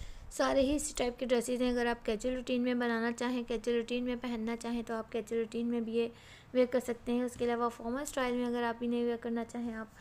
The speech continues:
किसी भी party wear में या फिर कोई office functions जैसे कि आप लोगों के अगर चलते हैं, तो उसमें भी आप ये wear कर सकती हैं। dinner, अ, पार्टी में भी आप इन्हें, अ, wear कर सकती हैं। हर तरह से ये बहुत प्यारे से खूबसूरत,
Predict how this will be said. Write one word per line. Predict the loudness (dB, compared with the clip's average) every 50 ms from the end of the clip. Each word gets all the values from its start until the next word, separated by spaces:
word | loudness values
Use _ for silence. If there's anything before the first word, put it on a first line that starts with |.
| -20 -20 -20 -10 -6
किसी | -4 -2 -2 0
भी | 0 0
party | 0 2 2 2 2 0 0
wear | 2 2 4 4
में | 4 4 4
या | 2 2 2 0
फिर | -2 -2 -2
कोई | 0 0 0
office | 0 -2 -4 -8 -6 -4 -4 -4
functions | -4 -6 -8 -4 -4 -4 -2 -2 -2 -2 -2 -2 -2 -2
जैसे | -2 -2 -2 -4 -6
कि | -4 -2
आप | -2 -2 -4 -4
लोगों | -6 -4 -4 -4
के | -4 -4
अगर | -4 -4 -4 -4
चलते | -4 -4 -6 -6 -4 -4 -2
हैं, | -2 -2 -4
तो | -6 -8 -10
उसमें | -8 -4 -2 -2 0
भी | 0 0
आप | -2 -2 -4 -6
ये | -6 -4
wear | -4 -4 -4
कर | -4 -6
सकती | -6 -10 -12 -12 -10 -8 -4
हैं। | -4 -2 -2 -2
dinner, | -2 -2 0 -2 -2
अ, | -4 -6 -10 -12 -12 -14 -16 -18 -12 -2 4
पार्टी | 6 8 8 8 6 6 2 0 2 2 0
में | 0 2 2 2
भी | 2 2
आप | 2 2 0 -2 -2
इन्हें, | 0 0 0 0 -2 -6 -8 -4
अ, | -2 0 2 2 2
wear | 2 0 0
कर | 0 0 -2
सकती | -2 -4 -6 -8 -6 -4 -4 -2
हैं। | -2 -2
हर | -2 -2
तरह | -4 -4 -4 -4 -4
से | -4 -2 -2
ये | -2 -2
बहुत | -2 -2 -6 -6 -6 -6 -4
प्यारे | -2 -2 -2 -2 -4
से | -4 -4 -4 -4
खूबसूरत, | -4 -6 -6 -8 -8 -8 -4 -2 -2 -2 -2